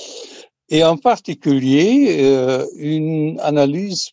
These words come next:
plus profonde de la catégorie centrale de l'économie classique, c'est la concurrence.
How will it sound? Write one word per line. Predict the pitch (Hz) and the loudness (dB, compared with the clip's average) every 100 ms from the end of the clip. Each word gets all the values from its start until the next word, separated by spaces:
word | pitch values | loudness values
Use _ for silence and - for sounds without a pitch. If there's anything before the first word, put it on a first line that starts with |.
| _ | _
plus | 208 | -6
profonde | 208 160 143 - 160 185 214 208 | -2 0 0 0 0 0 -2 2
de | 202 185 156 120 131 | 4 2 0 -8 -4
la | 160 147 | 0 0
catégorie | - 180 156 135 131 147 190 | 2 -2 -2 -2 0 0 -2
centrale | - 165 147 - 127 131 175 147 | 0 0 0 -2 -2 0 -2 0
de | 135 | 0
l'économie | 139 151 151 135 135 160 | 0 -2 -2 0 -2 -4
classique, | - 135 117 - 262 262 _ _ - - - - _ | -4 -4 -4 -2 -2 -4 _ _ -20 -20 -20 -20 _
c'est | - 180 | -2 -2
la | 175 160 | 2 0
concurrence. | - 190 151 156 123 110 123 - - - | 2 0 2 0 0 -2 -6 -10 -12 -12